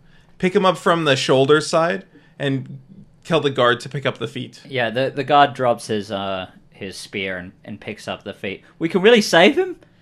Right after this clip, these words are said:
Speaker 1: Yeah, let's, where's the doctor?
Speaker 2: Uh, he says,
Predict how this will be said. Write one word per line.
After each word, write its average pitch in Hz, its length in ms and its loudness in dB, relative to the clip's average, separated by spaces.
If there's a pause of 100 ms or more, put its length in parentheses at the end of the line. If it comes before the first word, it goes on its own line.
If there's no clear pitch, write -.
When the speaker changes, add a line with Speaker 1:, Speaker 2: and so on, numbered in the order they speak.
(260)
Speaker 1:
Yeah, 196 400 4
let's, 165 300 0
where's 180 420 2
the 208 120 2
doctor? 170 440 -2 (1500)
Speaker 2:
Uh, 131 400 2 (680)
he 147 120 -6
says, 170 120 -2